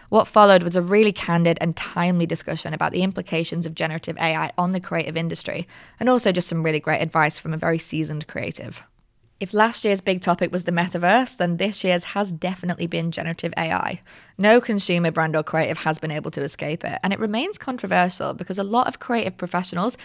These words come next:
are still worried about it coming for their jobs. That's why it was so interesting to speak to Billy and actually understand the problems that Hootsuite was trying to solve when it built generative A I into its platform. So you not only can schedule your content on Hootsuite,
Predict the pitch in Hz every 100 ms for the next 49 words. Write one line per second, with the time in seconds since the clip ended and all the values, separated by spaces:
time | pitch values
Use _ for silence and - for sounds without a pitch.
0 | - - 254 233 175 175 170 170 165 -
1 | - 160 156 - 147 147 - 180 - -
2 | - - - - - 202 240 233 233 -
3 | 202 202 185 180 175 170 170 - 165 -
4 | 165 165 156 - 180 - 226 - 190 185
5 | - 196 180 170 - - 180 190 202 220
6 | 202 185 175 - 175 175 - 165 170 -
7 | 214 180 170 - - - 175 - 202 233
8 | - 175 175 165 - 165 165 160 175 185
9 | 175 190 - 175 - - 98 180 - -
10 | - - 220 262 262 240 190 185 - 202
11 | 226 190 175 165 165 165 160 160 170 160
12 | - 147 131